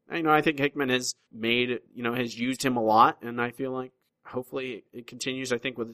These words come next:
you know, obviously Ta-Nehisi Coates writing a comic for him and him being, having his own movie and being in the Captain America movie, I feel like he's, you know, I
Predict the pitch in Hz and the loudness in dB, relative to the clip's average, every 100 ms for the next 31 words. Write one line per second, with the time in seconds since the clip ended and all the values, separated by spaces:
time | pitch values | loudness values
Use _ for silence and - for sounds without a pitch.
0 | 80 113 107 92 117 117 - 113 120 110 | -14 -10 -8 -2 0 0 -4 2 2 2
1 | 110 110 - 117 113 - - 110 101 101 | 0 -8 -8 -6 -6 -8 -6 -4 -4 -10
2 | - 160 185 175 170 156 160 151 127 135 | 10 12 12 8 0 2 0 0 0 0
3 | 135 127 - _ - 117 113 107 110 - | 0 -6 -14 _ -6 0 0 -2 -8 -4
4 | 117 113 107 113 131 139 135 127 110 101 | 0 0 -2 4 4 4 0 -2 -8 -6
5 | 113 131 131 127 123 123 117 117 113 110 | -4 -2 -2 -6 0 0 0 0 0 -2
6 | 113 110 113 107 _ 110 104 98 - 101 | -4 -4 -4 -8 _ -10 -8 -8 -10 -10
7 | - - 87 90 - _ _ _ _ _ | -10 -10 -14 -18 -20 _ _ _ _ _
8 | _ _ | _ _